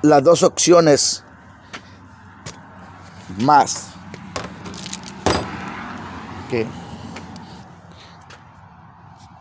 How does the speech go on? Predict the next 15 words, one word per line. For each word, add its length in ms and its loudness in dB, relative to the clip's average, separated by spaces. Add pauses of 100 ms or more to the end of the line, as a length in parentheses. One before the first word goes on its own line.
(280)
Déjenme 360 2
explicarles. 680 2 (380)
La 160 4
otra 220 4
opción 440 2
que, 220 -4 (960)
que 100 -4
nos 160 -8
queda 320 2
es 300 2 (640)
que 300 0 (420)
ha 80 4
habido 420 2
veces 760 -6 (1900)
que 280 2